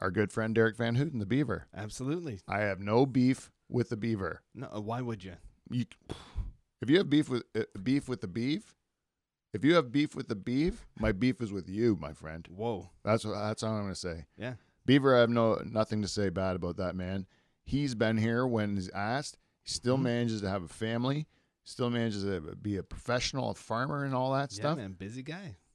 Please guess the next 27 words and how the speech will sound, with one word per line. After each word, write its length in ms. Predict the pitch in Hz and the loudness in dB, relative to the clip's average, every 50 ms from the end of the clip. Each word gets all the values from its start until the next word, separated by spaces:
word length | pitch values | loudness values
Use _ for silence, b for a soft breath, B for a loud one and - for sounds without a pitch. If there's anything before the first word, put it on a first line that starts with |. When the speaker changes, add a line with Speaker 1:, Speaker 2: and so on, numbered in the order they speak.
| _ _ _ _ _ _ _ - | _ _ _ _ _ _ _ -2
Speaker 1:
Gives 200 | 135 143 123 131 | 0 0 2 4
what 60 | 127 113 | 2 2
he 60 | 98 | 2
can 320 | - - 87 82 76 - _ - | -2 -6 -10 -8 -10 -12 _ -8
to 100 | - 92 | -8 -6
the 140 | 87 80 76 | -6 -6 -6
show, 300 | - - 95 92 98 104 | -6 -4 -2 -2 -2 -2
and, 260 | 107 101 92 90 - - | -2 -4 -4 -4 -6 -4
and, 160 | - 98 95 | -4 -4 -2
and 180 | 92 95 104 113 | -2 -4 -2 0
I 20 | |
always 240 | 117 139 147 131 107 | 2 2 2 2 2
love 320 | 117 107 95 87 87 87 | 2 0 0 -2 -4 -6
Beaver's 300 | 82 95 95 92 90 - | -6 -6 -4 -4 -6 -8
contributions. 800 | - - 92 95 92 90 82 82 90 87 - - 87 82 - - - _ _ _ _ _ | -6 -6 -4 -4 -4 -6 -6 -6 -6 -6 -6 -6 -10 -10 -12 -12 -16 _ _ _ _ _
You 100 | - 113 | 0 2
won't 100 | 117 113 | 2 2
hear 80 | 113 110 | 2 0
me 80 | 107 95 | 0 0
say 140 | - 104 | 0 0
a 60 | 95 87 | 0 0
bad 140 | 95 92 92 | 0 0 0
word 120 | 90 90 87 | 0 -2 -2
about 180 | 82 87 80 | -2 -2 -2
that 180 | 82 85 82 - | -2 -4 -4 -2
guy. 220 | 92 87 87 82 b b b b b b | -2 -2 -2 -4 b b b b b b
Now, 360 | 110 120 123 123 110 101 | 4 6 6 6 6 2